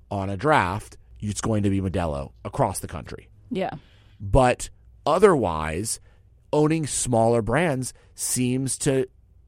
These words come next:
Speaker 1: not be a great idea in beer anymore.
Speaker 2: But I think this is in partic-, like, like, Guinness is a global brand. And I think that's a huge part of this conversation because I think that,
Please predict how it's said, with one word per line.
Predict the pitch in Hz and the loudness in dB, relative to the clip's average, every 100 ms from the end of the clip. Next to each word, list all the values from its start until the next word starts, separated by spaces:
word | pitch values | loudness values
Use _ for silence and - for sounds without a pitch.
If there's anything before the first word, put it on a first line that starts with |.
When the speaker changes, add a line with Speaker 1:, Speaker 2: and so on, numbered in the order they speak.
| _ - | _ -8
Speaker 1:
not | 107 107 104 107 98 | -2 0 0 -2 -2
be | 117 | 0
a | 117 | 0
great | 95 98 101 | -2 -2 0
idea | 104 110 95 123 151 127 - | 0 0 -2 -2 0 -2 -4
in | 113 107 | -4 -4
beer | 113 285 | -6 -6
anymore. | 76 64 50 - - - - _ 226 | -8 -10 -14 -18 -20 -20 -20 _ -4
Speaker 2:
But | 226 254 | 2 4
I | 247 | 4
think | 294 311 | 4 2
this | 285 | 2
is | 240 214 | 2 2
in | 208 | 2
partic-, | 196 202 - - | 0 -4 -8 -2
like, | 185 165 _ _ _ _ _ _ - - - _ _ - _ _ 247 | -2 -2 _ _ _ _ _ _ -20 -20 -20 _ _ -20 _ _ -4
like, | 185 208 | -2 4
Guinness | 277 277 233 | 6 6 6
is | 185 | 0
a | |
global | 156 143 160 165 139 147 | -2 -4 -2 -2 -2 -8
brand. | 135 123 85 52 135 - _ _ _ _ _ _ _ _ _ | -8 -10 -10 -12 -16 -18 _ _ _ _ _ _ _ _ _
And | 196 190 | 0 2
I | 180 | 4
think | 208 196 | 4 4
that's | 170 | 2
a | 160 | -2
huge | - 156 151 147 - - | -2 -2 -2 -4 -8 -8
part | - 151 143 - | -2 0 -2 -6
of | 147 139 | -6 -6
this | 143 - - _ | -6 -8 -14 _
conversation | - 147 156 - 143 131 170 175 | -4 -2 -4 -6 -8 -6 -2 -2
because | 165 - 165 160 | -2 0 0 0
I | 156 | -2
think | - 165 160 | 0 -2 -2
that, | 160 143 147 - | -2 -2 -4 -10